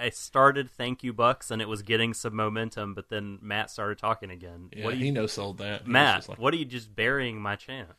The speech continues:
Speaker 1: Come on.
Speaker 2: <laughs> Right. He was like, "I really wanna leave, so you have to."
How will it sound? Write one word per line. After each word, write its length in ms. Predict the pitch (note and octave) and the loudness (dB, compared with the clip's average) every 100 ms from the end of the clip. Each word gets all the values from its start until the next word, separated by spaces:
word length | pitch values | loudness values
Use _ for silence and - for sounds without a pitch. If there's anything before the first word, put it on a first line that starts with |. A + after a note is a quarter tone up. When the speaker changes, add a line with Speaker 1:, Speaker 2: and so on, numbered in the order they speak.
| - | -20
Speaker 1:
Come 100 | A#2 | -10
on. 300 | C3+ G#2+ E2+ F#2+ | -8 -6 -8 -6
Speaker 2:
<laughs> 600 | - - - - - _ | -6 -8 -16 -20 -20 _
Right. 300 | C3+ C3+ G#2 - | 0 0 -6 -8
He 100 | - | -4
was 80 | A2 | -4
like, 160 | G#2 - | -4 -10
"I 120 | G#2 | -8
really 320 | G#2 A#2 A#2+ A2+ | -2 2 4 2
wanna 240 | A2+ A#2 | 2 0
leave, 400 | A#2 B2+ B2+ B2+ | 2 4 4 2
so 240 | - - - - | -4 -12 -12 -12
you 140 | F#2 B4 | 4 6
have 80 | - | 8
to." 260 | - B4+ B4+ | 10 12 12